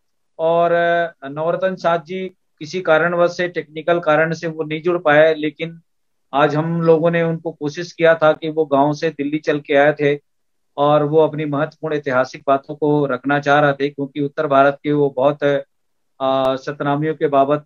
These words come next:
इतिहास की चालीस साल, पचास साल की उनके पास अनुभव की जानकारी है।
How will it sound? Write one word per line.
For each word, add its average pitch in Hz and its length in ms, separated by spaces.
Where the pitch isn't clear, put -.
इतिहास 131 400
की 151 320
चालीस 151 380
साल, 143 200
पचास 139 380
साल 135 160
की 143 160
उनके 139 240
पास 127 280
अनुभव 131 280
की 143 100
जानकारी 135 460
है। 147 180